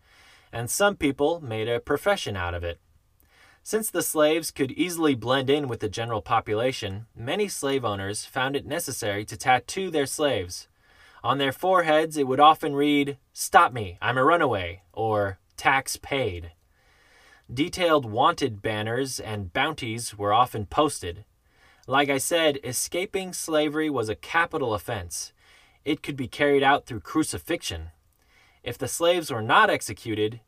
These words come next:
fugue would be tattooed on their forehead for fugitive. If you were a Roman citizen caught harboring slaves,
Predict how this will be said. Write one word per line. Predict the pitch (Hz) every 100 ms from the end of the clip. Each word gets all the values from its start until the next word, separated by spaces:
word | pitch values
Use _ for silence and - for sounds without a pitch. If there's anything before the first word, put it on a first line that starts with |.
| _ _ _
fugue | - - 254 202 107 95 -
would | 113
be | 110 107
tattooed | 143 127 - 139 127
on | 110
their | 107 98
forehead | - 127 107 92 82 87
for | _ 110
fugitive. | 101 - 165 123 95 82 82 - _ _ _ _ _ _ _ _ _ _ -
If | 117 -
you | 165
were | 175 139
a | 110
Roman | 127 143 143 127
citizen | - 143 139 143 143 -
caught | - 123 135 -
harboring | - 120 127 139 143 139
slaves, | 151 143 151 147 -